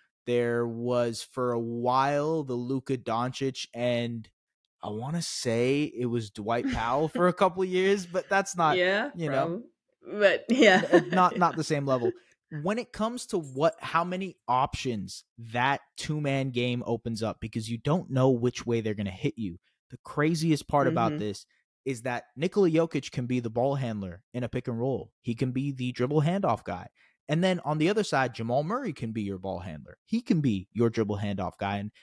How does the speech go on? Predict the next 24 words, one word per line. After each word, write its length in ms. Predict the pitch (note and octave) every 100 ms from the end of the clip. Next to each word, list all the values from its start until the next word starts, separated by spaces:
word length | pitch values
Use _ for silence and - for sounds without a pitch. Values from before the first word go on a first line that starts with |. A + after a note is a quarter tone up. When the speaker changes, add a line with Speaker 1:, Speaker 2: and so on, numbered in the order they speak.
| -
Speaker 1:
and, 180 | C3+ C3
and 160 | - C3+
Jokic 320 | C3+ E3 D#3+
Speaker 2:
Mm-hmm. 100 | D3
Speaker 1:
is 80 | C3+
so 180 | - C3+
willing. 480 | A#2 G#2 C3+ C#3 G2+
Jokic 360 | A2+ A#2 B2+
is 120 | A#2+ -
so 140 | B2
willing 360 | A2 A#2 B2+ B2
to 100 | G#2+
be 180 | A#2 A2+
an 60 |
off-ball 560 | G#2+ A2+ - A2+ A2 G2+
mover, 400 | B2 B2+ A2+ G#2+
a 80 | F2+
guy 200 | G2 A2
who 100 | B2 A#2
can 140 | A2
move 180 | A2+ A2
without 320 | G#2 A2 D#3+
the 60 | C3+
ball, 320 | G#2+ G2 G2+